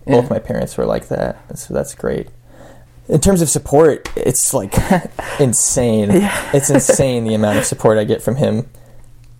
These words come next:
Speaker 2: And I, you know, I wouldn't change it for the world. And part of the reason I'm doing what I'm doing is because of him, if not most of the reason. You know,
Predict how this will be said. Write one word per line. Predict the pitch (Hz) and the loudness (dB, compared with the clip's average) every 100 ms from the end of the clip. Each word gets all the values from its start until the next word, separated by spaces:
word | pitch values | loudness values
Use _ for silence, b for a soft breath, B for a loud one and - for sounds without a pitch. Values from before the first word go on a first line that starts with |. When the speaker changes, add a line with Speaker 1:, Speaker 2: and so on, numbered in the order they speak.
| - | -2
Speaker 2:
And | 117 117 113 107 107 - - - - - - - - - - | 2 4 2 0 -4 -6 -14 -20 -20 -20 -20 -20 -20 -4 2
I, | 110 113 123 - - - | 4 4 -2 -10 -10 -6
you | 120 | 0
know, | 107 95 | 2 2
I | 113 | 2
wouldn't | 117 117 - | 2 0 -6
change | - 127 123 | -6 -4 -2
it | 117 | -4
for | - | -2
the | 95 | 0
world. | 95 95 110 101 - | 2 2 2 0 -2
And | 92 85 67 - - - | -2 -4 -8 -14 -16 -2
part | - 113 | 2 2
of | |
the | 101 | 2
reason | 101 104 104 | 0 -2 -2
I'm | 95 | -2
doing | 95 101 | -2 -2
what | 98 98 | -2 -4
I'm | 95 | -2
doing | 107 107 | -2 0
is | 104 | -2
because | - - 139 | -4 -4 -2
of | 208 | -2
him, | - 117 120 - B B B B - | 0 0 -2 -6 B B B B -8
if | 143 - | -6 0
not | 104 | 0
most | 98 98 - 120 | 2 0 0 -2
of | |
the | 104 | 0
reason. | 95 - 104 - | -2 -2 -2 -2
You | - | -4
know, | - - | -4 -4